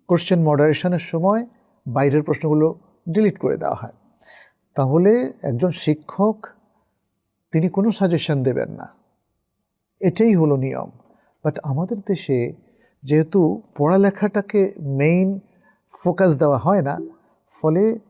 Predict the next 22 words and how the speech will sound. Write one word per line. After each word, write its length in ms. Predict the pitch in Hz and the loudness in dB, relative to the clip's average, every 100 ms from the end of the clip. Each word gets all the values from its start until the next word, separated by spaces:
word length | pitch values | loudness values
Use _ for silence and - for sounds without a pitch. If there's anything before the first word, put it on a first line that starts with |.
| _ _ - | _ _ -6
রেজাল্টটাকে 680 | 165 127 143 220 233 220 196 | -2 2 2 2 2 0 0
মেইন 160 | 165 151 | -2 -2
ফোকাস 320 | - 156 147 | -4 -4 -2
দেওয়া 180 | 78 - | -4 -6
হয়। 220 | 127 - _ _ - - | -8 -16 _ _ -18 -2
এবং 240 | 160 185 | 2 2
যারা 220 | 175 185 | 4 2
ভালো 220 | 156 165 165 | 4 4 4
রেজাল্ট 280 | 151 202 | 4 2
করতে 280 | 196 180 175 | 2 0 0
চায়, 220 | 156 160 | 0 0
তারা 360 | 135 160 156 - - 190 - | 2 2 2 0 -8 -18 -10
ভালো 320 | 107 135 190 | -4 2 2
পড়াশোনা 420 | 202 208 196 202 202 | 4 2 0 -2 -2
না 120 | 196 | 0
করে 300 | 196 214 233 - _ _ _ _ _ | 2 2 0 -8 _ _ _ _ _
তারা 260 | 151 151 151 | 0 2 2
ওই 200 | 147 160 156 165 147 - | 2 0 -6 -10 -10 -4
কিছু 200 | 180 139 | -2 0
গাইডের 400 | 139 151 160 151 | 2 2 2 2
আশ্রয় 320 | 135 - 135 | 0 -4 -6
নেয়, 220 | 139 - | -6 -14